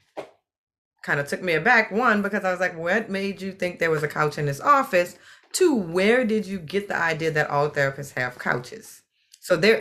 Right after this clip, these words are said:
is no couch in my office. A couch is unnecessary.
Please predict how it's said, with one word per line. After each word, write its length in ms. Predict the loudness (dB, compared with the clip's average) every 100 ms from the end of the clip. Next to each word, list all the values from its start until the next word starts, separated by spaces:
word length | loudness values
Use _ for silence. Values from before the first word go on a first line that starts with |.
| 2
is 220 | 0 2
no 140 | 0
couch 360 | 0 -2 -4 -4
in 80 | -4
my 120 | -4
office. 600 | -6 -10 -12 -20 -20 -20 _ _ -20 -10 -2
A 100 | 0
couch 280 | 2 0 0
is 80 |
unnecessary. 840 | 0 0 0 -2 -2 2 2 0